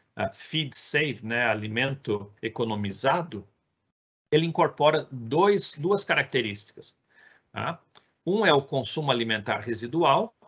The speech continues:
e o outro é o composto corpóreo.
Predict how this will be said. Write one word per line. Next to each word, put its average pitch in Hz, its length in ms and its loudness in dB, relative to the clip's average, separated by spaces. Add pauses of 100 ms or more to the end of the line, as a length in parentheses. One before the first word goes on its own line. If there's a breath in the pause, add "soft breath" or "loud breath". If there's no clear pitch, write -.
(800)
e 196 120 0
o 175 40 8
outro 160 400 2
é 151 60 6
o 143 80 2
composto 139 560 -2
corpóreo. 107 580 -2